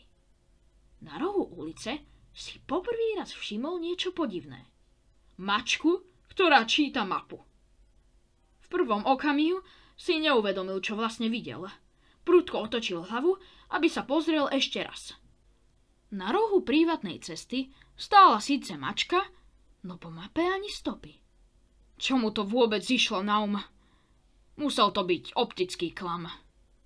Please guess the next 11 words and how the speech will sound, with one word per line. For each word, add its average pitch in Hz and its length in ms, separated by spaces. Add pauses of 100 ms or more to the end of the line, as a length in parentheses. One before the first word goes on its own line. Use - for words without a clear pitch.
(720)
Pán 160 240
Dursley 220 480
žmurkol 311 640 (320)
a 233 80
hľadel 247 400
na 160 160
mačku. - 320 (720)
Tá 170 320
hľadela 214 480
na 370 80
ňo. 330 240